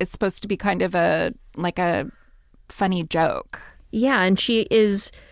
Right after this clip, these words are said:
Speaker 2: trying to be sweet and sassy. She picks a comedy show to go on, Joan Rivers, but it's not received like a comedy moment. She also consistently calls Tim Burton Timmy, which
Speaker 1: Yeah.
Speaker 2: is an incredible detail. And he's probably like,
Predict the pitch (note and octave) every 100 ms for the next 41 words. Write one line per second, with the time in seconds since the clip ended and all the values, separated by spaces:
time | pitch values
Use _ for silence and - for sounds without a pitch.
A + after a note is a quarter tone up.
0 | - - - - - - A#3 A#3+ C#4+ B3
1 | A#3 - G#3+ - A3 F#3 D3+ D#3+ - F3
2 | F3+ G#3 F3+ - G3+ F#3 - - E3 E3+
3 | F3+ A3 - F3+ D#3+ D#3+ - E3 A2 G#2
4 | G#3 G3 F3+ F#3+ - D3+ D3 C3 A3 -
5 | - - - - - - - A3+ A3+ C4
6 | A#3 G#3 G#3 - F3+ E3+ E3 - - -
7 | - - F#3 A#2+ F3 - C3 A#2 - G2+
8 | - - - G#3 - - - _ - _
9 | - - - - C4+ C4+ F#4+ - G#4 -
10 | G3 - A3 A3 - F#3+ F#3 - A3+ B3+
11 | D4 B3 G3+ F#3+ - - F3+ F#3 B3+ F#4
12 | A#3 A3+ G3+ F#3+ F3+ - F#3+ F#3 F#3+ F#3
13 | - F3 G#3 A3+ A#3+ - G3+ A3+ G#3+ A3
14 | G#3 G3 F3+